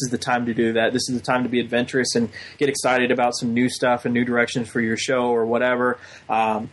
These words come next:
uh, so, you know, cover some stories you've wanted to cover but just haven't had the time to, like the Lantern Cast. I'll just throw this out there.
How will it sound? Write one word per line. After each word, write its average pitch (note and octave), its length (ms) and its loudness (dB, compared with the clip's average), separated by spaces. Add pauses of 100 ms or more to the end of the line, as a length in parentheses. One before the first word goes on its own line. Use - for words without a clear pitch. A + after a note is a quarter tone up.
uh, A#2 180 -2 (320)
so, E3 280 0
you C#3 160 0
know, A#2 100 4
cover E3 300 0
some D3 180 0
stories D3 380 0
you've C3+ 160 0
wanted C3+ 220 2
to B2+ 80 -6
cover C3+ 260 0
but A#2 140 0
just C3+ 160 0
haven't B2+ 220 0
had A#2+ 180 0
the - 60 -10
time C3+ 340 0
to, C3+ 180 0
like A2+ 160 2
the A#2 80 -6
Lantern C3 380 0
Cast. C3 420 -2 (320)
I'll A#2+ 80 2
just A2 160 -2
throw A#2+ 140 2
this A#2 140 0
out B2+ 180 2
there. C3 300 0